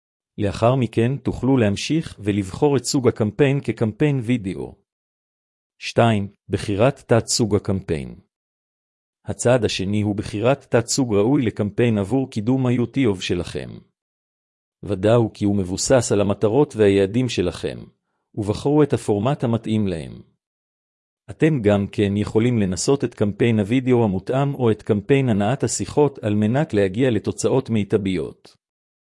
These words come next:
אם אתם לא בטוחים איזה סוג קמפיין מודעות להריץ,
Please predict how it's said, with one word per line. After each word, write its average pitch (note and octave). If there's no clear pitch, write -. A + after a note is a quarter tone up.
אם C3
אתם A#2
לא B2
בטוחים A2
איזה A2+
סוג A#2
קמפיין A#2+
מודעות G#2
להריץ, G2